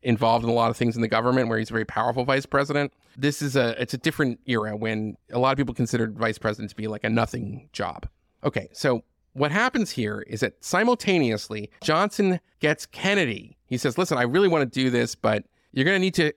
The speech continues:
persuade Sam Rayburn because I couldn't do it without his blessing." So he gets Kennedy to try to persuade Rayburn to change his mind.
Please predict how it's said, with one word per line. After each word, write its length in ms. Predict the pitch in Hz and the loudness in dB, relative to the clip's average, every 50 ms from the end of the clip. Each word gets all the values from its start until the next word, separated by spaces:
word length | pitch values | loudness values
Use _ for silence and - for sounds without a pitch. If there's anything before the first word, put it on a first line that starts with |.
| _ - | _ -4
persuade 600 | - - 131 - - - 165 160 165 165 151 117 | -2 0 0 0 0 0 2 4 4 4 2 0
Sam 380 | - - - 156 139 131 120 113 | -4 -4 -2 0 2 2 2 2
Rayburn 240 | 110 104 107 107 110 | 0 0 0 -2 -2
because 140 | - 113 120 | -2 -2 -2
I 80 | 117 | -2
couldn't 240 | - - 175 180 165 | 0 0 0 2 2
do 160 | 135 143 135 | 2 2 2
it 80 | 123 120 | 2 2
without 180 | 120 117 117 | 2 2 2
his 120 | 110 107 - | 0 -4 -8
blessing." 440 | - 95 85 - - 98 101 98 - _ _ _ - | -10 -12 -12 -10 -10 -10 -10 -12 -14 _ _ _ -2
So 100 | - 139 | 0 0
he 80 | 135 | 2
gets 200 | - 214 220 - | 2 0 -2 -2
Kennedy 380 | - - - 196 214 202 160 135 | -6 -4 -2 0 0 0 -2 -4
to 80 | - | -4
try 140 | - 151 143 | -2 -2 -2
to 40 | 135 | -2
persuade 440 | - 123 - - 147 151 160 147 - _ _ - | -2 -6 -4 0 0 0 0 0 -6 _ _ -2
Rayburn 300 | 127 123 131 120 131 123 | 0 2 2 2 0 -2
to 60 | 117 | -2
change 260 | - - 117 117 123 | -4 -4 -4 -4 -4
his 120 | 151 147 131 | -4 -6 -8
mind. 320 | 98 73 - - - _ | -10 -12 -12 -18 -20 _